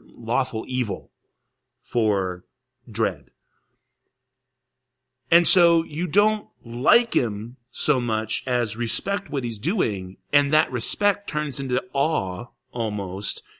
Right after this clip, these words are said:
and you want him to succeed. Here, Hellboy, you s-, just kinda start to like him because, I don't know, maybe Ron Perlman, too much Ron Perlman showing through.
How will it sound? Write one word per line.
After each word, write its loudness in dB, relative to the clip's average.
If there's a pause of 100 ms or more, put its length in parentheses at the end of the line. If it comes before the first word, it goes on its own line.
(140)
and 4
you 2
want 0
him -6
to -8
succeed. -4 (1080)
Here, 0 (680)
Hellboy, 4 (1600)
you -6
s-, 2
just 2
kinda 0
start -2
to -2
like 2
him -4
because, 0
I 4
don't 4
know, 2
maybe -2
Ron -2
Perlman, 0
too -2
much -2
Ron -2
Perlman 0
showing -2
through. -8